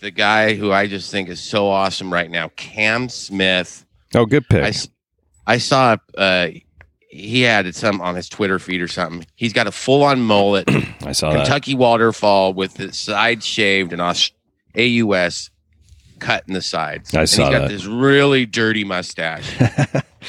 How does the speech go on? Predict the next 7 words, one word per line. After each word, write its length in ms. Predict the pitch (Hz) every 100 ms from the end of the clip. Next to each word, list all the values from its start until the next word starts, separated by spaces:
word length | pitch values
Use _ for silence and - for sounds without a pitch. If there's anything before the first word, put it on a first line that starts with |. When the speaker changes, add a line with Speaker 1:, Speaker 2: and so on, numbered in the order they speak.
| - - -
Speaker 2:
The 160 | 117 120
alley 260 | 147 185
rat. 320 | 87 76 71 - _ _ _ _ _ _ -
Speaker 1:
Oh 220 | 143 143
my 200 | 123 101
God, 320 | 98 104 101
he, 220 | 127 104